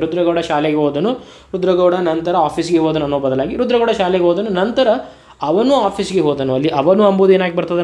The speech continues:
ನಮಗೆ ಸರ್ವನಾಮ ಆಗಿ ಕಂಡು ಬರ್ತದೆ. So ಅದಕ್ಕೋಸ್ಕರ ಆ ಮನುಷ್ಯ ಎಂಬುದು ಕೂಡ ಗಮಕ ಸಮಾಸಕ್ಕೆ ಆಗಿರ್ತಕ್ಕಂಥ ಉದಾಹರಣೆ. ನೆಕ್ಸ್ಟ್ ಹೋಗೋಣ, ಕೈ ಮುಗಿದು ಯಾವ ಸಮಾಸಕ್ಕೆ ಉದಾಹರಣೆ? ಗಮಕ, ಕರ್ಮಧಾರೆಯ, ಕ್ರಿಯಾ,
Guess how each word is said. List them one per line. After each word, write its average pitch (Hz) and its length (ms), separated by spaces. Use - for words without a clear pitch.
ನಮಗೆ 180 220
ಸರ್ವನಾಮ 160 500
ಆಗಿ 151 200
ಕಂಡು 139 220
ಬರ್ತದೆ. 117 320
So - 100
ಅದಕ್ಕೋಸ್ಕರ 139 460
ಆ 226 40
ಮನುಷ್ಯ 160 340
ಎಂಬುದು 131 280
ಕೂಡ 147 100
ಗಮಕ 156 220
ಸಮಾಸಕ್ಕೆ 131 480
ಆಗಿರ್ತಕ್ಕಂಥ 127 480
ಉದಾಹರಣೆ. 117 400
ನೆಕ್ಸ್ಟ್ 208 240
ಹೋಗೋಣ, 208 240
ಕೈ 220 100
ಮುಗಿದು 208 260
ಯಾವ 180 160
ಸಮಾಸಕ್ಕೆ 160 440
ಉದಾಹರಣೆ? 135 400
ಗಮಕ, 156 300
ಕರ್ಮಧಾರೆಯ, 143 640
ಕ್ರಿಯಾ, 214 260